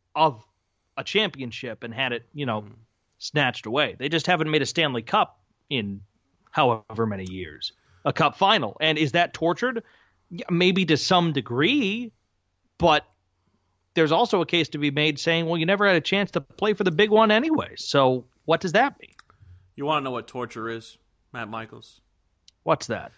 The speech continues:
Speaker 2: Torture is beating Tom Brady and Peyton Manning in the same postseason and then losing to Ben Roethlisberger in the N F C, A F C Championship game.
Speaker 1: See, that sounds pretty torturous to me. I would agree with that.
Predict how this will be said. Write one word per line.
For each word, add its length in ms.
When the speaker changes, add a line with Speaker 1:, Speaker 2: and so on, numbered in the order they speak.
Speaker 2:
Torture 420
is 100
beating 380
Tom 380
Brady 360
and 140
Peyton 320
Manning 320
in 100
the 60
same 340
postseason 680
and 120
then 120
losing 300
to 40
Ben 220
Roethlisberger 800
in 80
the 80
N 160
F 140
C, 180
A 160
F 80
C 80
Championship 440
game. 180
Speaker 1:
See, 340
that 200
sounds 320
pretty 300
torturous 520
to 120
me. 240
I 120
would 120
agree 200
with 140
that. 200